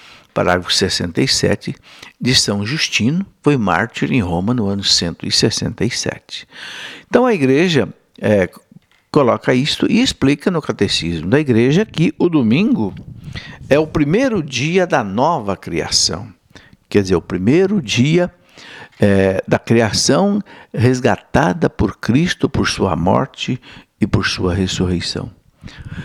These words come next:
É, o primeiro documento que os cat-, os apóstolos usavam como se fosse assim um catecismo, chamado Didaquê,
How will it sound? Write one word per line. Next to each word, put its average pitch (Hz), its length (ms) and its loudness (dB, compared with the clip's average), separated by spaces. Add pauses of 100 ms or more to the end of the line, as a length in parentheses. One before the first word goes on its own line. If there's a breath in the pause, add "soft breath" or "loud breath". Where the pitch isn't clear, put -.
(320 loud breath)
É, 101 400 -4 (220)
o 107 120 0
primeiro 143 420 2
documento 117 880 2
que 98 420 -2 (320 loud breath)
os 90 220 -2
cat-, - 500 -2
os - 380 -2 (200)
apóstolos 101 720 -2
usavam 92 540 0
como 95 180 0
se - 80 -6
fosse - 280 0
assim - 260 0
um 95 100 -4
catecismo, 107 800 -4
chamado 87 440 -2
Didaquê, 101 680 0